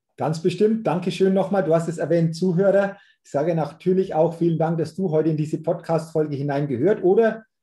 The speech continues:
wenn du sie bei YouTube gesehen hast, auch hineingeschaut hast. Wünsche dir, dass du viele Impulse für dich mitnehmen kannst, für dich auch gut umsetzen kannst in deinem täglichen Leben.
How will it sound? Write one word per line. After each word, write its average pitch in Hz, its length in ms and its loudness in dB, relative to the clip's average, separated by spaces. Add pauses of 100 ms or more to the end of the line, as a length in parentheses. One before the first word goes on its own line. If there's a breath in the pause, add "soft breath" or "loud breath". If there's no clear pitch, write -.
(220)
wenn 117 100 -10
du 131 60 -8
sie 147 160 -8
bei 143 100 -2
YouTube 165 380 -4
gesehen 160 420 -2
hast, 147 220 -4
auch 135 160 -4
hineingeschaut 131 640 -4
hast. 226 280 -6
Wünsche 196 280 0
dir, 202 160 0
dass 170 160 0
du 175 80 -4
viele 233 320 -4
Impulse 196 460 -2
für 175 120 -6
dich 160 160 -6
mitnehmen 196 400 -4
kannst, 214 420 -8 (320 soft breath)
für 151 140 -4
dich 220 240 -8
auch 165 240 0
gut 269 240 -2
umsetzen 226 500 -4
kannst 160 320 -4
in 147 120 -6
deinem 147 260 -2
täglichen 147 420 -4
Leben. 190 520 -2